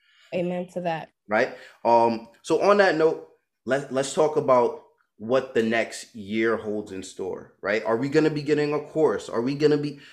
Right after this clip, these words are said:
Speaker 2: what, what's the big thing coming up for, what's the next, what's the big thing coming up for you, Racy?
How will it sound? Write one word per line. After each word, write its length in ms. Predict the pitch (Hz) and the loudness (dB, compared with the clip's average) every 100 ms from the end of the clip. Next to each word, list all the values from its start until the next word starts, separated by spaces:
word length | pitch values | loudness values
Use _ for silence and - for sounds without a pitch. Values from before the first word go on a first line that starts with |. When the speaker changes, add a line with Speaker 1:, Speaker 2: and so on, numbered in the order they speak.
| _ | _
Speaker 2:
what, 320 | 110 139 165 | 2 2 4
what's 240 | 135 165 - | 0 -2 -2
the 160 | 175 | -2
big 480 | 139 - - 151 147 | -2 -4 -2 0 -2
thing 340 | - 143 151 139 | -8 -4 -2 -2
coming 340 | 143 131 127 | -4 -4 -2
up 140 | 120 120 | -4 -6
for, 340 | - 113 107 - - _ _ _ _ _ _ _ _ _ _ - _ | -4 -2 -2 -8 -20 _ _ _ _ _ _ _ _ _ _ -20 _
what's 380 | - 104 147 151 | -14 2 2 2
the 80 | 160 | 0
next, 280 | 151 143 | -2 -2
what's 200 | 127 147 | -2 -2
the 80 | - | -2
big 220 | 147 147 | -2 -2
thing 160 | - 135 | -2 -4
coming 220 | 127 107 | -2 -4
up 120 | 90 | -4
for 80 | - | -8
you, 120 | - | -12
Racy? 320 | 50 - - | -10 -12 -14